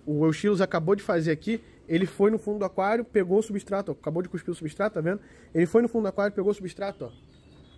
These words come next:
Igual que fez agora o milomo, tá vendo? Ele vai, pum, pega o substrato, dá tipo uma mastigadinha no substrato, depois cospe,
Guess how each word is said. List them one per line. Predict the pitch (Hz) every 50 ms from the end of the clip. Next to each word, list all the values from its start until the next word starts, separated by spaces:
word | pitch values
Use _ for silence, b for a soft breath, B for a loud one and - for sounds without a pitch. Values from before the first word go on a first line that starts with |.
| - - - - - - - - -
Igual | - 151 143 147 156 156
que | 156 -
fez | - - 156 147 147
agora | 143 147 147 143 143
o |
milomo, | 143 143 131 151 202 220 185 139 127 - - - - - - - - - - - - - - - -
tá | 131 131
vendo? | 147 175 202 208 196 B B B B B -
Ele | - 143 156 160
vai, | 151 160 185 226 233 226
pum, | - - 233 220 196
pega | 160 - 214 220 226
o | 220
substrato, | - 208 190 - - 214 202 214 226 220 -
dá | 185 185 185
tipo | 180 - - -
uma | 220 208 202
mastigadinha | 202 202 196 190 - 208 190 180 170 165 190
no | 185 170
substrato, | - 180 175 - - 185 185
depois | 190 - - 208
cospe, | - - 190 180 175 - -